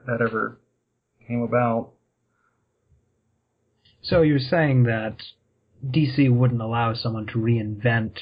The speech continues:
Speaker 2: Batman the way that Frank Miller did?
Speaker 1: They reinvent
Speaker 2: Nowadays.
Speaker 1: the character all the time, but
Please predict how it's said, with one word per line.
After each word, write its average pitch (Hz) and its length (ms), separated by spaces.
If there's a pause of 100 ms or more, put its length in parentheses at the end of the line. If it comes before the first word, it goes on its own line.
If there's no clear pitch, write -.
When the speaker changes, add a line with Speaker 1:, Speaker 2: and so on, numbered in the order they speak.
Speaker 2:
Batman 110 720
the 107 60
way 110 160
that 107 200
Frank 113 240
Miller 110 360
did? 95 360 (400)
Speaker 1:
They 185 120
reinvent 175 340
Speaker 2:
Nowadays. 135 340
Speaker 1:
the - 60
character 131 440
all 117 160
the 117 140
time, 131 360
but 110 360